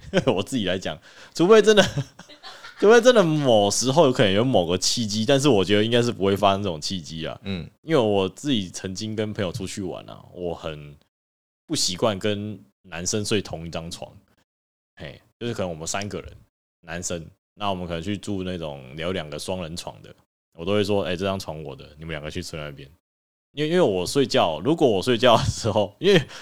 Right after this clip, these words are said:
Speaker 1: 我的朋友都很奇怪，睡觉很喜欢裸上身，上半身脱光光，然后剩一件内裤。啊，啊，朋友又比较重，啊，床会往他那边倾。啊，我睡觉的时候，我转身，我的手会碰到他的背。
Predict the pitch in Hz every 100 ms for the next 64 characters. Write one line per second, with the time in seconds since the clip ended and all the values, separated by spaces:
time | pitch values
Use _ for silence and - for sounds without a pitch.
0 | - - - 170 180 180 202 185 180 131
1 | - 117 147 123 92 - - - - 226
2 | 160 170 147 156 143 139 143 92 87 113
3 | 98 - 80 85 - _ _ _ - 170
4 | 143 143 131 127 127 - 110 113 110 107
5 | 104 90 117 101 107 107 101 90 98 82
6 | - _ _ - 190 185 - _ - 190
7 | 190 175 170 170 135 135 - 165 117 -
8 | _ _ 147 - 117 139 123 87 107 110
9 | 104 110 120 - 71 - 127 107 127 127
10 | 104 101 123 98 92 107 95 82 104 110
11 | 80 82 - 80 87 - 98 92 90 78
12 | 95 78